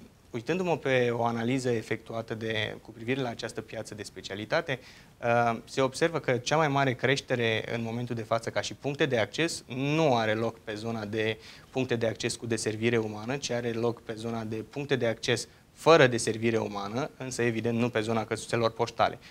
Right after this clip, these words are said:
ci pe aceste puncte automate în care poți pur și simplu să vii, să-ți ridici coletul după ce ai scanat un cod,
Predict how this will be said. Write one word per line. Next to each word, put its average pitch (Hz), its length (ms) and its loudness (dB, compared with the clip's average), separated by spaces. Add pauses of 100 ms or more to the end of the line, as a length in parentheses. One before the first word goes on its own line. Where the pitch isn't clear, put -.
(240)
ci - 120 -6
pe - 100 2
aceste 113 540 2
puncte 123 580 2
automate 120 840 2
în 113 80 -4
care 113 260 2
poți 139 340 0
pur 123 180 -6
și 113 100 -2
simplu 117 340 -4
să 101 220 -4
vii, 180 280 0
să-ți 123 240 -2
ridici 113 280 -2
coletul 151 400 0
după 131 180 -8
ce 120 120 -6
ai 117 60 0
scanat 117 380 0
un 104 260 -4 (320)
cod, 160 320 4